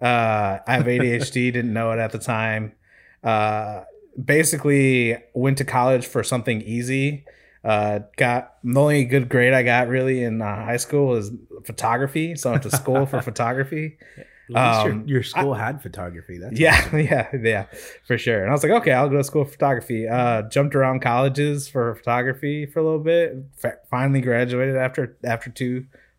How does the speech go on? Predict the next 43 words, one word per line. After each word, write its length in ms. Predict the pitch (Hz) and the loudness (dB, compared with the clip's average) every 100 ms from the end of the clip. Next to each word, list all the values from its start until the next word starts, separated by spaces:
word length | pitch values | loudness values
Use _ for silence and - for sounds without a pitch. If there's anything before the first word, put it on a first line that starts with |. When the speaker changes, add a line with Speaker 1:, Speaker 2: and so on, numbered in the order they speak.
| - | -4
Speaker 1:
uh, 260 | 110 107 | -2 0
schools. 640 | 98 - 151 156 160 160 - _ _ _ _ _ | -2 -2 0 2 0 -4 -18 _ _ _ _ _
And, 600 | - 131 123 117 110 104 | 0 2 2 0 -2 -2
uh, 460 | 113 107 104 101 98 - | -2 0 0 -2 -4 -8
then 400 | 117 110 139 143 | -6 2 4 4
I 640 | 131 123 120 113 107 107 - _ | 2 2 2 2 0 -6 -10 _
got 160 | - 139 | 0 2
into 120 | 135 | 4
the 80 | 127 | 2
industry 720 | 127 139 139 156 156 151 151 - | 2 2 0 0 0 0 -2 -2
and 160 | 120 113 | -2 -2
I 300 | 107 101 101 | -2 -4 -4
got 200 | 107 95 | -4 -4
stuck 280 | - 117 117 | -4 -4 -2
in 120 | 113 | -4
weddings 360 | 110 120 123 | -2 -2 -2
and 100 | 101 | -4
I 60 | 95 | -8
hated 500 | - - 104 107 98 | -10 -10 -8 -8 -12
it. 240 | 92 95 _ - | -12 -14 _ -14
Speaker 2:
Oh, 140 | 98 | -12
Speaker 1:
Just 120 | 85 95 | -12 -6
Speaker 2:
weddings 180 | 120 139 | -2 2
are 40 | |
Speaker 1:
absolutely 400 | 139 143 165 156 | 2 2 4 4
Speaker 2:
tough. 100 | 101 | 4
Speaker 1:
hated 380 | 123 120 113 110 | 2 0 -2 -4
wedding 280 | 110 104 107 | -4 -4 -6
photography. 800 | - 107 104 104 92 107 92 - | -8 -6 -4 -6 -8 -10 -12 -8
Speaker 2:
Our 120 | 120 | -6
creative 320 | 117 - 143 147 | -4 0 0 2
director, 260 | 139 127 | 2 2
Spencer, 200 | 123 117 | 0 2
Speaker 1:
And 80 | 131 | 0
Speaker 2:
has 200 | 120 101 | 0 -2
so 200 | - 123 | -2 -2
many 180 | 120 104 | -2 -4
stories 480 | - 107 101 95 90 | -6 -8 -6 -8 -8
about, 400 | 92 90 85 - _ - | -8 -8 -8 -14 _ -14
you 80 | - | -2
Speaker 1:
Yeah. 360 | 139 110 101 | 0 2 0
Speaker 2:
know, 40 | 95 | -2
just 180 | 95 | -6